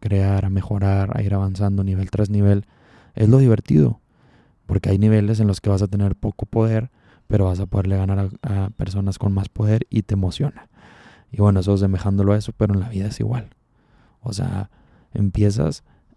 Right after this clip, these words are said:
y hay momentos donde tú no tienes, quizás, por ejemplo, en el fútbol. Cuando yo jugaba fútbol recuerdo que me gustaba jugar contra los vatos que eran buenos.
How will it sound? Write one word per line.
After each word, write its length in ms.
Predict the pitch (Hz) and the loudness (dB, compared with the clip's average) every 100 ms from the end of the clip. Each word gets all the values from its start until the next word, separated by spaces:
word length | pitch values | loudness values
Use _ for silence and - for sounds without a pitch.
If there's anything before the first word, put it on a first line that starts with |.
| _ - | _ -2
y 140 | 98 | 2
hay 120 | 98 | 4
momentos 420 | 101 104 104 107 | 4 4 2 2
donde 220 | 110 104 95 | 2 0 0
tú 540 | 104 98 98 101 101 - _ _ _ _ _ _ - - - | 0 2 4 2 0 -6 _ _ _ _ _ _ -20 -20 -6
no 140 | 98 | -6
tienes, 540 | 95 104 101 104 104 - _ _ _ | 0 0 2 0 -2 -12 _ _ _
quizás, 480 | - 95 92 95 - _ _ _ _ - | 0 2 2 -2 -4 _ _ _ _ 0
por 120 | 104 | 2
ejemplo, 360 | 98 101 95 95 | 4 4 4 2
en 60 | |
el 100 | 92 | 0
fútbol. 480 | - 101 98 98 98 | 0 2 2 0 -6
Cuando 220 | - 101 | -8 -4
yo 80 | 98 | -2
jugaba 180 | 101 101 | 0 0
fútbol 320 | 101 98 98 | 0 0 0
recuerdo 400 | 104 92 101 98 | -4 -4 -2 -2
que 220 | - 98 - _ _ _ - - | -2 -6 -8 _ _ _ -10 0
me 80 | |
gustaba 400 | 95 92 101 95 | 2 2 2 0
jugar 280 | 98 104 98 | 2 2 2
contra 300 | 110 110 110 | 0 -4 -4
los 120 | 95 | -4
vatos 300 | 92 - - | -6 -8 -12
que 80 | - | -8
eran 160 | 113 104 | -6 -4
buenos. 400 | 110 131 123 | -4 -6 -6